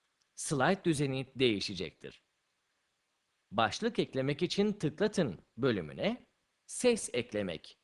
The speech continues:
metni yazılır. İçerik eklemek için simgeyi tıklatın bölümünden medya klip ekle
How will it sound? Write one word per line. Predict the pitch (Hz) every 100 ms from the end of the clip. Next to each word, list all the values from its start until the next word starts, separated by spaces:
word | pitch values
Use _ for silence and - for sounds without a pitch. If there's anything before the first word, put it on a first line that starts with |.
| -
metni | 135 110 101 92
yazılır. | 90 - 78 69 - _ _ _ _ _ _ _ _ _ _ _ _ _ _ _ _ _ _ _ 214
İçerik | - 247 269 -
eklemek | 156 - 156 220 226
için | 202 208 202 190 -
simgeyi | - 165 165 165 220 240
tıklatın | 165 - 110 110 85 64 107
bölümünden | 123 98 78 76 143 214 _ _ _ _ _ _ _ -
medya | 165 233 226 220 214
klip | 202 208 208
ekle | 110 - 104 85